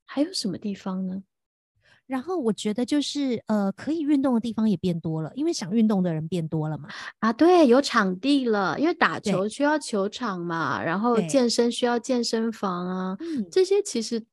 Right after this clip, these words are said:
Speaker 1: 都需要场地。那以前如果需求的人不多，那就，这，这是到底哪一个先产生的问题，我也不确定。但是现在运动的人多了，
Speaker 2: 对。
Speaker 1: 然后场地就也会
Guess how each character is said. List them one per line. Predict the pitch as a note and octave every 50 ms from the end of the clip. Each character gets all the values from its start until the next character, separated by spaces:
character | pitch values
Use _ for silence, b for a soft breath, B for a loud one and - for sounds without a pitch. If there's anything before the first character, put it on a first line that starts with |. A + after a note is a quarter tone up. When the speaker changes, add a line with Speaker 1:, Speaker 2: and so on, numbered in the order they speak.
| _ -
Speaker 1:
都 | B3 A#3+ B3 B3
需 | A#3+ - A#3+ A#3
要 | A#3 A3 G#3 G3 F#3
场 | - - F#3+ D#3+ - -
地。 | - - F3 D3+ -
那 | B3 D4 D4
以 | G#3+ G3+
前 | F3+ - G3+ F#3 F#3
如 | F#3+ G3+ G#3
果 | G#3+ G3 F3+
需 | F3+ - - A3 G#3
求 | - G3 F3
的 | F3 F3
人 | F3 E3+ F3+
不 | F3 F#3 F#3+
多， | F#3 - E3+ D#3 - F#3 G3+ - _ _ _ _ _ _ _ _ _ _ _ _
那 | - G#3 G3 F#3+
就， | F#3+ - G3+ F#3 D#3+ - - - _ _ _ _ -
这， | - G4+ G4+ - -
这 | - F#4+
是 | F4 F4+ D#4+ -
到 | - E4 C4+
底 | F3+ E3+ E3
哪 | D#3+ - -
一 | E3
个 | F#3+ A3 A#3
先 | A3+ - A#3+ A#3 A3+
产 | - G3 - E3+
生 | F3 E3+
的 | E3 D#3+
问 | F3 E3
题， | - - D3
我 | C#3 C#3+ D3+
也 | D3 C#3+
不 | - -
确 | - - - D3+ B2+ -
定。 | - G2+ - -
但 | A#3+ B3+
是 | B3 C4 C4
现 | - C#4 B3+
在 | B3 A#3+
运 | - C4 A#3
动 | A#3 A3
的 | G3 E3+
人 | D#3+ D3+ D#3+ D#3+
多 | - E3+ E3+
了， | D#3+ -
Speaker 2:
对。 | -
Speaker 1:
然 | - E3+
后 | F3+ F3+ E3+ E3 - B B B B B B B B
场 | - G#3+ F3+ E3+ E3+
地 | - F3+ G3+
就 | F#3+ G3+ G3
也 | F3 E3+
会 | D3+ - F3+ F3+